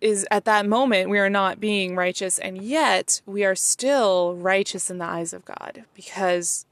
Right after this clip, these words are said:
we are, um, relying on God's faith to justify us. And, you know, you think about the verse, "Shall we continue in sin that grace may abound?" God forbid.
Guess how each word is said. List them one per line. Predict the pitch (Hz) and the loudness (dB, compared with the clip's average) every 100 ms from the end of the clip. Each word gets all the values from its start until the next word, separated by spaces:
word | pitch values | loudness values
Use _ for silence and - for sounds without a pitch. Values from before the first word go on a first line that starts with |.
| _ _ | _ _
we | 190 190 - | -8 -8 -2
are, | 196 190 185 180 180 - _ _ _ _ _ _ _ - - - - | 0 2 4 2 -2 -6 _ _ _ _ _ _ _ -20 -20 -20 -12
um, | 196 - 226 - | -12 -10 -14 -18
relying | 196 202 202 196 196 208 190 180 180 - | -8 -4 0 2 4 2 0 -4 -8 -8
on | 180 175 175 | -8 -6 -2
God's | 180 180 175 - | 2 2 0 -2
faith | - 185 98 190 - _ - | 0 0 0 -4 -14 _ -10
to | - | -8
justify | 175 196 - - - - - | -6 -4 -4 -8 -10 -10 -10
us. | - - - _ - - _ _ _ _ _ _ _ - - - | -4 -2 -2 _ -20 -20 _ _ _ _ _ _ _ -20 -20 -10
And, | 196 196 190 - _ _ - _ _ _ - _ | -6 -6 -8 -14 _ _ -20 _ _ _ -20 _
you | 208 | -4
know, | 196 185 | 0 0
you | 190 190 185 | -2 -6 -6
think | 196 185 | -8 -4
about | 185 180 | -4 -2
the | 180 | 0
verse, | 180 180 - | 2 2 2
"Shall | 208 185 | 2 0
we | 185 | -2
continue | 196 190 247 220 220 | -8 -8 -6 -4 -4
in | 208 196 | -4 -2
sin | - 208 202 | 0 2 2
that | 190 - | -2 -2
grace | 190 185 - | -2 0 -2
may | 185 180 | -4 -6
abound?" | 170 185 185 185 185 - _ - | 0 0 2 0 -2 -14 _ 0
God | 202 180 | 2 2
forbid. | - 175 196 - | 0 0 -2 -4